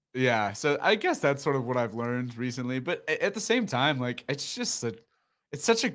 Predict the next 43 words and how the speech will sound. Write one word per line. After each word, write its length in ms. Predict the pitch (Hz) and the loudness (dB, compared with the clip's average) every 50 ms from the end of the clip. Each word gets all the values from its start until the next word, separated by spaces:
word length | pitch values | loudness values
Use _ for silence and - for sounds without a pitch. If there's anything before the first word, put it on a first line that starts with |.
| - - - | -4 -6 -4
like, 240 | 143 127 110 - _ _ _ - - - | -2 -2 -4 -6 _ _ _ -10 0 6
Jokic 320 | 190 196 196 196 240 170 | 6 8 8 8 4 4
still 480 | - - - - - 160 151 139 123 107 | 4 2 -2 0 4 6 6 6 6 4
on 140 | 110 131 139 | 2 2 2
a 60 | 131 | 2
nightly 380 | 127 123 123 139 160 165 160 139 | 2 2 2 2 2 2 0 2
basis, 440 | 113 123 117 113 - 113 107 - 196 | 2 2 0 0 -2 -4 -8 -6 -4
even 180 | 180 202 220 220 | -2 0 2 2
on 100 | 214 214 | 2 2
his 120 | 202 156 | 0 0
bad 320 | 120 - 123 120 117 104 101 | 2 4 6 6 4 2 -2
nights, 500 | 101 101 101 98 95 - - - - _ _ _ _ _ _ _ _ - | -4 -4 -4 -4 -6 -8 -10 -12 -12 _ _ _ _ _ _ _ _ -10
which 180 | 131 139 135 - | -8 -6 0 2
don't 180 | 170 170 170 | 4 6 8
happen 260 | 175 180 175 170 165 | 8 6 6 4 2
very 240 | 143 139 135 131 120 | 2 4 6 6 6
often, 440 | 113 110 110 107 - 120 113 110 104 _ _ _ _ _ _ - | 6 4 2 0 -2 -4 -6 -6 -8 _ _ _ _ _ _ 4
does 320 | 160 160 160 160 143 123 | 6 8 8 6 4 0
one 220 | 123 123 143 170 185 | -2 2 2 4 4
or 80 | 202 | 4
two 200 | 190 - 185 180 | 2 0 -2 -2
things 280 | 147 - 165 160 139 143 | 0 0 -2 -2 -2 -4
a 40 | 131 | -2
game 360 | 117 123 113 117 117 113 104 | -2 -2 -2 -2 -4 -4 -4
that 120 | - 120 113 | -6 -4 -4
I've 180 | 110 104 98 98 | -4 -6 -6 -10
literally 360 | 110 120 139 147 160 160 165 156 | -10 -4 0 2 2 4 4 4
never 240 | 143 139 131 135 | 4 4 2 2
seen 260 | 131 131 - 113 110 107 | 0 0 -2 -4 -4 -6
before 520 | 104 95 - - 101 98 101 98 98 92 - - | -8 -10 -8 -6 -4 -4 -4 -6 -8 -8 -10 -8
and 240 | 98 101 101 98 98 | -6 -4 -4 -4 -6
just 220 | - 107 101 - 120 | -10 -12 -10 -6 -4
makes 260 | 123 123 120 - - | -4 -4 -4 -6 -6
me 120 | 139 127 | -6 -8
cackle 680 | 131 - - - 139 131 117 - - 90 82 85 82 - | -8 -4 2 4 4 4 4 0 -8 -10 -10 -10 -10 -8
like 280 | 104 104 104 101 - - | -8 -8 -8 -8 -12 -16
a 80 | - 95 | -14 -12
small 380 | - - - 117 110 110 113 113 | -12 -10 -6 -4 -2 -2 -2 -2
child 520 | - - 110 101 101 98 90 95 95 92 - | -4 -2 -2 0 0 -2 -4 -6 -10 -10 -12
with 140 | 101 95 92 | -14 -14 -12
joy. 460 | - 101 95 87 87 87 73 78 78 _ _ _ _ _ _ _ - | -10 -10 -8 -8 -8 -8 -10 -10 -12 _ _ _ _ _ _ _ 0
And, 380 | 156 165 170 170 170 165 147 - - | 2 2 4 4 2 -4 -6 -8 -6
uh, 60 | - | -6